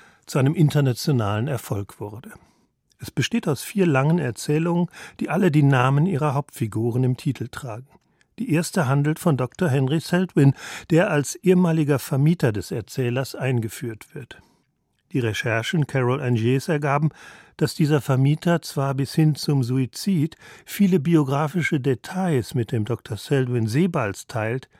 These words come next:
nicht aber die Herkunft aus einer jüdischen Familie,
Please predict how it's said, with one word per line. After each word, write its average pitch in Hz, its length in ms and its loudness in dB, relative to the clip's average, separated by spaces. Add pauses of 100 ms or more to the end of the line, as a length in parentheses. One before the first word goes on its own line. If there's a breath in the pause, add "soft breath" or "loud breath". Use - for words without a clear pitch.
(160 soft breath)
nicht - 340 2
aber 151 320 -2 (400 soft breath)
die 143 100 2
Herkunft 135 640 2
aus 147 180 -2
einer 139 180 0
jüdischen 123 500 -2
Familie, 151 580 2